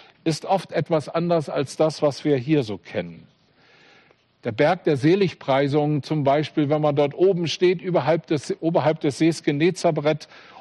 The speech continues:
und hinausschaut, hinunterschaut auf den See, dann ist da ganz viel Grün, aber auch sehr viele Steine. Und vielleicht hat Jesus einen solchen Boden vor Augen, ein bisschen Erde, aber darunter jede Menge Felsen.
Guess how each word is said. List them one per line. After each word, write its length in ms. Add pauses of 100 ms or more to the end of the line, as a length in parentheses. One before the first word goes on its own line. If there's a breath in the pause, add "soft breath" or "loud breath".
und 140
hinausschaut, 1300
hinunterschaut 720
auf 120
den 220
See, 200
dann 160
ist 160
da 80
ganz 280
viel 200
Grün, 560 (920)
aber 280
auch 120
sehr 320
viele 300
Steine. 580 (1040 loud breath)
Und 60
vielleicht 280
hat 120
Jesus 360
einen 180
solchen 380
Boden 340
vor 240
Augen, 400
ein 160
bisschen 320
Erde, 500 (440 soft breath)
aber 200
darunter 440
jede 300
Menge 300
Felsen. 680